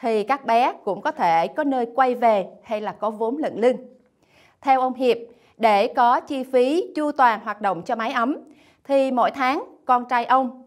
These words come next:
là chủ một xưởng cơ khí ở quận Bình Thạnh đều đặn gửi cho ông một trăm triệu đồng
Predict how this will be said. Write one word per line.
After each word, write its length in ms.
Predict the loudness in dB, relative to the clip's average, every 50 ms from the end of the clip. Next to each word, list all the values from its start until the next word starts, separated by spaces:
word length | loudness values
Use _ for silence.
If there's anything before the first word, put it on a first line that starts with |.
| _ _
là 140 | -4 -4 -4
chủ 260 | -4 -2 -2 0 0
một 340 | 0 -2 -2 0 -2 -2 -2
xưởng 320 | -4 -4 -4 -2 -2 -4 -2
cơ 200 | -2 -2 -2 -2 -2
khí 320 | -2 -2 -2 0 -2 -4 -2 -2
ở 100 | -2 -2 0 -2
quận 260 | -4 -4 -4 -4 -6
Bình 180 | -6 -6 -6 -4
Thạnh 320 | -2 -2 -2 -2 -4 -10 -14 _ _ _ _ _ _ _ _
đều 300 | 2 4 4 4 4 2
đặn 240 | 0 -2 -4 -2 -2
gửi 200 | 0 0 0 0
cho 140 | -2 0
ông 240 | 0 0 0 -2 -4
một 260 | -6 -6 -6 -8 -4
trăm 220 | -4 -2 -2 -2 -4
triệu 160 | -4 -4 0
đồng 240 | 2 2 2 0